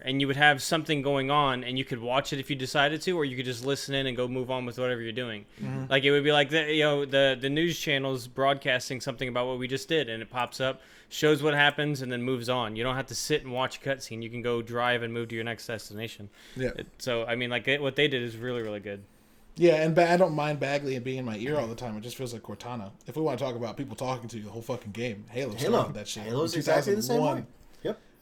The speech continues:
Speaker 3: I'm just
Speaker 2: Um,
Speaker 3: saying, I said in a tweet today, which only Caleb interacted with, and that's fine, uh, that if
Speaker 2: <laughs>
Speaker 3: I made a game, I would either have, just like that samurai game Caleb played, where you could inter-, ignore people. <laughs>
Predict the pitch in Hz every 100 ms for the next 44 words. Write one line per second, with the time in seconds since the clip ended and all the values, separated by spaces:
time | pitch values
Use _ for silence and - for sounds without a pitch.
0 | - 175 226 226 - 196 170 165 143 135
1 | 170 160 - 139 131 117 110 - - _
2 | - 117 113 - 123 127 117 139 139 131
3 | 107 - 104 107 107 131 - 107 107 107
4 | - - - 127 120 117 117 127 120 127
5 | - - 180 175 110 92 87 78 78 -
6 | - - - - - - 117 120 131 135
7 | 131 131 123 117 113 107 - - 127 113
8 | 131 123 127 117 123 110 - 139 131 113
9 | 104 98 - 95 85 92 87 - 98 92
10 | - - 98 98 98 - 101 85 98 107
11 | 82 73 82 - - -